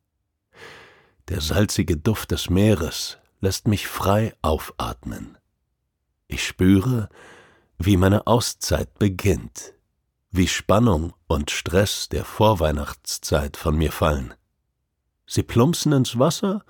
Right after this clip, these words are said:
und versinken in der Dunkelheit. Ich reibe meine Hände aneinander, strecke dann die Arme aus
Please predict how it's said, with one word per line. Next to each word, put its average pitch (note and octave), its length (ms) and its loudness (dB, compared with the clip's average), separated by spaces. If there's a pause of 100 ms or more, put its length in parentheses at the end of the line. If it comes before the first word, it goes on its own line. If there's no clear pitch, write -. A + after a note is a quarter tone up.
(340)
und D3 180 2
versinken A2 640 2
in A2+ 180 0
der C3+ 120 0
Dunkelheit. - 1000 -4 (1400)
Ich - 280 -4
reibe F2 320 2
meine D2+ 240 -2
Hände G2 400 2
aneinander, D2+ 640 -2 (500)
strecke - 460 0
dann F2+ 260 4
die A#2 180 4
Arme F#2+ 320 4
aus C#3 340 0